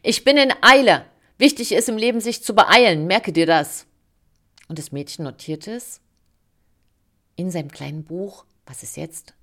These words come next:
aus seinem kleinen Paketchen rausholt. Und dann kommt ein alter Mann, tief gebeugt am Stock und schlurft an ihr vorbei.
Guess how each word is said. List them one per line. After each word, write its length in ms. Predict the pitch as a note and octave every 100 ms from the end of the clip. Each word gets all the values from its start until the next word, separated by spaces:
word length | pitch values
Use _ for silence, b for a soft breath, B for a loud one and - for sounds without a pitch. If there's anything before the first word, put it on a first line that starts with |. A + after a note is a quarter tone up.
| _
aus 160 | - -
seinem 160 | C3+
kleinen 400 | C3+ C#3 D#3 E3+
Paketchen 600 | E3 D#3 - E3 - -
rausholt. 680 | D3 C3 A#2+ - - - _ _ _ _ _ _ _ _ _ _ _ _ b b b b b b _
Und 120 | D3+
dann 180 | D3 D#3+
kommt 340 | E3 D#3+ -
ein 140 | C#3 C3+
alter 260 | C#3 D#3
Mann, 480 | C#3+ C3+ C#3+ C#3+ C#3 _ _ _ _ _ _ _
tief 300 | - D3+ -
gebeugt 500 | C#3 A#2+ C3+ - -
am 140 | C#3
Stock 480 | - - C#3 - _ _
und 140 | C#3+
schlurft 560 | - C#3+ D3+ D3 - -
an 100 | C3+
ihr 160 | C#3+
vorbei. 520 | C#3 C3+ C3+ C#3+ C#3+